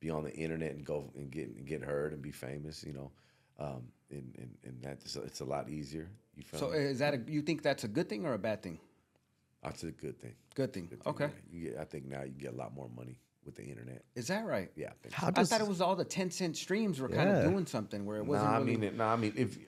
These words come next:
Speaker 1: it, I would say this, if you're, if you're an artist that came up in the, by, before the early two thousands, you're good. Like, people gonna know you 'cause
Speaker 2: Okay.
Speaker 1: they, we have that C D. We already put stuff out, and that you're gonna be in, in, in, implem-, implemented in history forever.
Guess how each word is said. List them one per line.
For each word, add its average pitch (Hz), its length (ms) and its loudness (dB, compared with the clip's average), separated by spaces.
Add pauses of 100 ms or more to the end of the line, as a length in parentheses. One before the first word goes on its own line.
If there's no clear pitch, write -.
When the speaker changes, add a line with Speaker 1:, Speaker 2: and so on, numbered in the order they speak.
(160)
Speaker 1:
it, - 300 2 (500)
I 135 80 10
would 156 140 6
say 117 220 6
this, 82 360 0
if 101 180 0
you're, 120 320 8
if 87 220 0
you're 123 160 6
an - 60 2
artist 110 400 4
that 95 180 2
came 104 340 4
up 101 260 4
in 82 140 -4
the, 73 100 -6 (120)
by, 78 280 4 (400)
before 90 400 2
the 85 80 0
early 92 280 2
two 98 220 -4
thousands, 98 720 2
you're 82 160 -2
good. 76 420 0 (300)
Like, 69 180 -8 (140)
people 71 240 -4
gonna 71 200 -6
know 73 140 -2
you - 80 -2
'cause 127 120 -2
Speaker 2:
Okay. - 100 -2
Speaker 1:
they, 78 80 4
we 78 160 -2
have 73 160 0
that 71 140 0
C 80 240 -2
D. 76 180 -2
We 76 160 0
already 76 280 -2 (280)
put - 180 -4
stuff - 320 0
out, 76 160 6
and 62 100 -6
that 69 80 -6
you're 80 140 -2
gonna 69 120 -2
be 69 140 -4
in, 65 140 -6 (160)
in, 76 240 -4
in, 78 100 -4 (200)
implem-, 80 300 -4
implemented 85 540 0
in 71 140 -6
history 78 320 -4
forever. 67 460 0